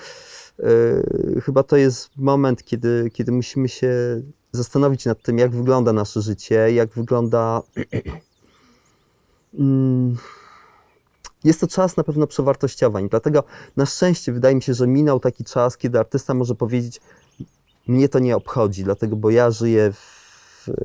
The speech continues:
w samotni i właściwie tylko to, co stworzę w pracowni, jest ważne". To jest kompletnie dla mnie anachroniczne i nie dzisiejsze. Dlatego wydaje mi się, że te, że ta posto-,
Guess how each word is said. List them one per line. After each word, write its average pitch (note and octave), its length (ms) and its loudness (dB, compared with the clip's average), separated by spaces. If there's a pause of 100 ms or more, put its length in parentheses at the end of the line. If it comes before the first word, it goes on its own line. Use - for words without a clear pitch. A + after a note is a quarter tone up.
(280)
w - 60 -12
samotni A#2 840 -2
i G#2 60 -8
właściwie G#2+ 580 -4 (800)
tylko C3+ 280 0
to, C#3+ 220 0
co A#2 460 -2 (1700)
stworzę B2 340 -2
w - 60 -12
pracowni, A2+ 580 -2
jest G#2 320 -8
ważne". G2 640 -6
To - 80 -4
jest A#2+ 120 -4
kompletnie B2+ 460 -4
dla A#2+ 140 -2
mnie A#2 180 -4
anachroniczne A#2 840 -4
i G#2+ 80 -6
nie A2 180 -2
dzisiejsze. G#2 580 -4 (800)
Dlatego C3 420 2
wydaje C3+ 380 2
mi C3+ 120 0
się, B2 180 -2
że A#2+ 160 -2
te, - 320 -2
że A#2 400 0
ta B2 100 -4
posto-, C3+ 500 -2